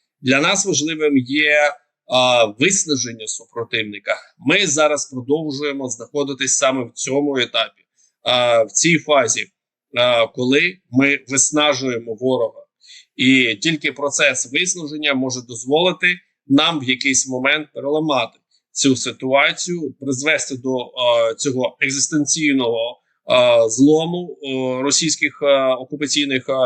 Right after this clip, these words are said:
військ, коли навіть їх перевага в кількості, кількості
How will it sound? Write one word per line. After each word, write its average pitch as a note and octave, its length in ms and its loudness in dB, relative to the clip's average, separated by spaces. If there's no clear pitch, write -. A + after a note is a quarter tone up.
військ, C#3+ 320 0
коли D3+ 300 4
навіть D3 480 0
їх C3+ 460 -2
перевага C#3 500 2
в - 220 -16
кількості, C#3 720 -4
кількості G3 560 -2